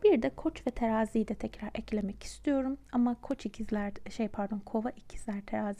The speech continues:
burcu çok yoğun bir şekilde çıktı bu açılımda. Şimdi bakın bu kişi,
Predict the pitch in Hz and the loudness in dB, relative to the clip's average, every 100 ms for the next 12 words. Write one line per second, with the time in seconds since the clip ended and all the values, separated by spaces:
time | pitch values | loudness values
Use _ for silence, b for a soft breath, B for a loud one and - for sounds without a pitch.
0 | - 233 - - 226 - 220 202 214 220 | -8 -10 -10 -6 -6 -4 -4 -2 -2 -6
1 | B B B B - 220 - - 220 285 | B B B B -2 0 0 -2 2 0
2 | - 226 - 277 240 233 269 - - 214 | 0 -6 -4 -6 -2 0 -2 -6 -2 -2
3 | - - 202 220 214 - - 311 - 240 | -2 -6 -4 -4 -6 -8 -2 -2 -2 -2
4 | 226 233 381 - - 233 | 0 0 -2 -4 -2 0